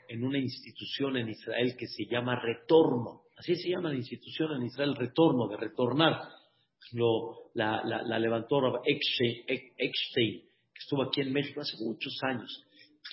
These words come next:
Entonces, ellos trabajan en todo lo que es adicción, todo lo que es adicción. Y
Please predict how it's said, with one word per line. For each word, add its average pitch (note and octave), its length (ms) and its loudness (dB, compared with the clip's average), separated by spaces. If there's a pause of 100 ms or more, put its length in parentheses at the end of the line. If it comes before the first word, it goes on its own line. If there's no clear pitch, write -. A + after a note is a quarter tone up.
Entonces, C3 400 0 (640)
ellos - 560 0
trabajan B2 500 -2
en G#2+ 140 -8
todo F#3+ 140 4
lo F#3 80 6
que D#3 100 0
es D3 120 -4
adicción, A2+ 460 -4 (640)
todo A#3+ 160 6
lo G3 100 6
que F#3 60 4
es F3 120 -2
adicción. - 360 -6 (680)
Y D3 80 -2